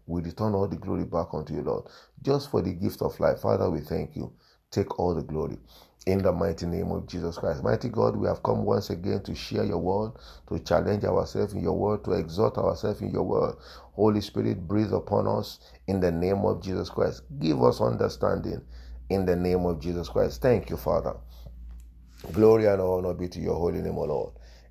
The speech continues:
In Jesus' precious name, we have prayed. Beloved, I want to welcome you once again to this day, the twenty-third of, uh, December twenty twenty.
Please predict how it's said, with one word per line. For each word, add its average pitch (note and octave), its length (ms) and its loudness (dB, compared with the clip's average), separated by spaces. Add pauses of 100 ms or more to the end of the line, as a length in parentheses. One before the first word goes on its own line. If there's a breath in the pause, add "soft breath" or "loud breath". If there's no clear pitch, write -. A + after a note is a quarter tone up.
In D#2+ 340 0
Jesus' F#2 720 -2 (180)
precious G#2 520 2
name, E2+ 340 -2 (380)
we E2+ 160 -2
have D#2+ 340 -4
prayed. - 380 -4 (720 loud breath)
Beloved, G#2 420 8
I F2 100 6
want F2+ 200 0
to F#2 80 -4
welcome F#2 380 0
you F2+ 100 -2
once F2 260 -4
again E2 400 -6
to D#2 120 -8
this F2 280 -8
day, F#2 360 -4 (500 soft breath)
the D2+ 380 -4 (140)
twenty-third F#2 840 4 (240)
of, D#2+ 340 4 (120)
uh, F2 320 2
December F2+ 840 0 (140)
twenty F#2 580 -4 (120)
twenty. - 680 -4